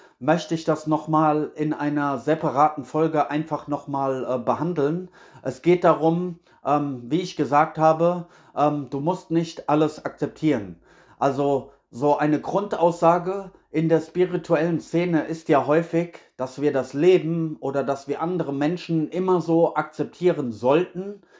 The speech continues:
wie sie uns in diesem Augenblick begegnen und dass wir niemanden verurteilen sollten, ja? Und wenn wir einen Widerstand in uns spüren, dass das dann unsere Schuld sozusagen ist und dass wir dann weiter an uns arbeiten müssen, dass wir noch nicht erleuchtet genug sind oder weit,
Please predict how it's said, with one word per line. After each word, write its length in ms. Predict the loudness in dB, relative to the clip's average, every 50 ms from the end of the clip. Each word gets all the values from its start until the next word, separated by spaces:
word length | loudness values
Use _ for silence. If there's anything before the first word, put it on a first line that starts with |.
| _ _ _ -4
wie 220 | 0 0 0 0
sie 200 | 2 2 2 2
uns 340 | 4 2 0 0 -2 -6 -6
in 160 | -6 -4 -2
diesem 320 | -2 -2 0 0 -2 0
Augenblick 560 | 4 4 4 4 2 -2 -2 -2 -2 -2 -4 -6
begegnen 640 | -4 -2 0 0 0 -2 -4 -6 -6 -6 -6 -8
und 180 | -10 -8 -4 -2
dass 240 | -2 -2 -2 -2 -2
wir 120 | 0 0
niemanden 640 | 2 0 0 2 2 0 0 -2 -4 -4 -2 -2 -2
verurteilen 840 | -2 0 -2 2 4 4 4 4 2 -2 -2 -2 -2 -2 -6 -8 -10 -10
sollten, 520 | -4 0 0 0 0 -2 -8 -16 -18 -18 _ _ _
ja? 340 | 0 2 2 2 0 -2 -12 _ -20 -20 -20 -20 -20 -8 -2
Und 460 | 0 0 0 -2 -6 -12 -2 2 4
wenn 320 | 4 4 4 0 -8 -12 -16 _ _
wir 320 | -8 0 2 4 4 4 2
einen 260 | -2 -4 -4 -4 -4
Widerstand 640 | -4 0 2 2 2 2 2 0 0 0 0 -4
in 180 | -6 -4 -4 -2
uns 220 | -2 -2 -4 -6
spüren, 640 | -8 -10 -8 -4 0 2 2 2 2 0 -2 -2 -2
dass 180 | -2 -2 -2 -2
das 200 | -4 -4 -2 0
dann 260 | 0 0 0 0 -4
unsere 720 | -6 -6 -4 -4 -4 -4 -2 0 4 4 4 4 2 0 -4 -14 -20 -20 _ _
Schuld 420 | -6 2 4 6 6 6 4 0
sozusagen 720 | -4 -4 -4 -4 -4 -6 0 2 2 2 2 0 -6 -8
ist 320 | -6 -6 -8 -8 -10 -14
und 240 | -10 -6 -4 0 2
dass 220 | 2 2 2 0 0
wir 100 | 2 4
dann 240 | 4 2 2 4
weiter 560 | 2 4 4 2 2 2 4 4 4 4 4 2
an 140 | 0 0
uns 240 | 0 0 -2 -2 0
arbeiten 480 | 2 2 4 4 2 2 0 -4 -10 -10
müssen, 320 | -10 -10 -12 -12 -10 -6
dass 240 | -6 -6 -6 -4 -4
wir 100 | -2 0
noch 180 | 0 0 0 0
nicht 300 | -2 -2 -2 -4 -6 -6
erleuchtet 580 | -4 0 2 4 4 4 2 -2 -6 -6 -6
genug 300 | -6 -6 -6 -6 -6 -8 -6
sind 340 | -4 -2 -2 -2 -2 -4 -4
oder 260 | -2 0 0 2 4
weit, 380 | 4 2 2 2 -2 -6 -16